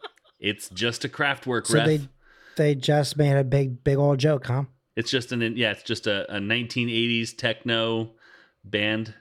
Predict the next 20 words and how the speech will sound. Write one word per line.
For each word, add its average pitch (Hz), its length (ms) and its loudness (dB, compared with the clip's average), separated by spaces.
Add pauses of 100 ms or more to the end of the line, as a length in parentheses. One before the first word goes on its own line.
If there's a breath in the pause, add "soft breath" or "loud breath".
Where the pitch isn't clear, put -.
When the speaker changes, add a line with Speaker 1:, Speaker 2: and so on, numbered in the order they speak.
(120)
Speaker 1:
joke. 95 400 -6 (160 soft breath)
Uh, 131 240 -2
Roeder 180 720 0 (240)
is, 131 580 -2
uh, 117 400 -2
and 135 120 -2
that 147 60 -2
might 143 160 -2
be 127 100 2
Roeder 107 640 -2
'cause 110 380 -4
O 131 220 0
E 120 440 0 (400)
can 120 140 -2
also 113 160 -2
be 113 100 0
pronounced 104 480 -4
or 107 140 0
done 101 240 -2
with 98 140 -8